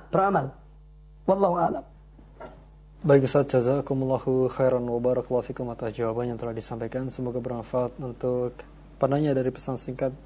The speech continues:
Speaker 2: atau juga faedahnya dapat bermanfaat pula untuk pendengar dan juga pemirsa yang lainnya.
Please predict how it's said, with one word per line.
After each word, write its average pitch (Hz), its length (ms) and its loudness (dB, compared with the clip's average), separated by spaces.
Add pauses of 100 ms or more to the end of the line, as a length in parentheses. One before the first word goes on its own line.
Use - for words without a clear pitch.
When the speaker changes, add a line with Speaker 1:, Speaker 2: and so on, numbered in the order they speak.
(140)
Speaker 2:
atau 127 400 -2
juga 123 560 -2
faedahnya 123 400 -2
dapat 117 320 -4 (400)
bermanfaat 120 480 -2
pula 123 240 -2
untuk 120 160 -6
pendengar 120 480 -4
dan 120 160 -4
juga 120 240 -6
pemirsa 120 480 -8
yang 117 160 -6
lainnya. 127 400 -4